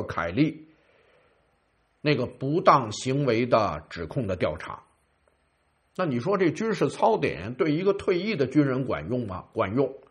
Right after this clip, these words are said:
不但对在职军人，对退役的军人也有要求。他不是一直呼吁军人应该拒绝执行非法的命令，他们现在正式要收拾他。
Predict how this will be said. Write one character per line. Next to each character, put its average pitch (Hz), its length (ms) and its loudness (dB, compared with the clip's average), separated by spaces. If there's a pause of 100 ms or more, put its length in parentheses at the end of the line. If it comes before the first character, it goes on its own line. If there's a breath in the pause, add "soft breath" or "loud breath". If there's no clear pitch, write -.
(960)
不 170 200 2
但 165 240 8
对 147 200 6
在 147 240 8
职 131 220 0
军 139 200 2
人， 127 180 0
对 139 180 4
退 196 460 4
役 156 280 0
的 113 100 2
军 131 240 2
人 107 380 -2
也 120 140 -2
有 90 160 -4
要 92 200 -6
求。 - 160 -16 (1300)
他 147 140 6
不 147 120 2
是 151 80 4
一 139 140 2
直 135 140 6
呼 156 280 4
吁 151 220 6
军 165 200 4
人 147 200 4
应 147 80 2
该 151 120 6
拒 156 280 2
绝 120 200 0
执 131 200 -4
行 131 200 -4
非 156 220 0
法 78 220 -6
的 110 100 -8
命 143 240 0
令， 104 160 -8 (140)
他 127 100 -2
们 131 80 -2
现 123 160 -2
在 120 80 0
正 120 220 -2
式 113 180 -2
要 95 140 0
收 151 260 4
拾 - 160 -6
他。 - 80 -14